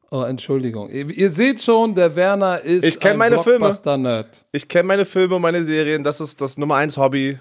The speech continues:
Speaker 2: von meiner Frau und mir.
Speaker 1: Also,
Speaker 2: Ja.
Speaker 1: liebe Leute, wenn ihr noch einen coolen Film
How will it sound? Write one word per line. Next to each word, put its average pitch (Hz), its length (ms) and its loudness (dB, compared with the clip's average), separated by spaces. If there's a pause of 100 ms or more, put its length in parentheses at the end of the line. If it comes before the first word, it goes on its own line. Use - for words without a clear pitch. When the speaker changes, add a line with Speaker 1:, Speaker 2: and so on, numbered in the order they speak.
(140)
Speaker 2:
von 110 100 -14
meiner 113 200 -4
Frau 117 300 -4
und 110 200 -10
mir. 107 280 -6 (1700)
Speaker 1:
Also, 160 320 2
Speaker 2:
Ja. 131 60 0
Speaker 1:
liebe 135 180 0
Leute, 131 440 0
wenn 175 160 2
ihr 277 160 2
noch 233 220 2
einen 185 200 -6 (160)
coolen 254 580 0
Film 185 500 -4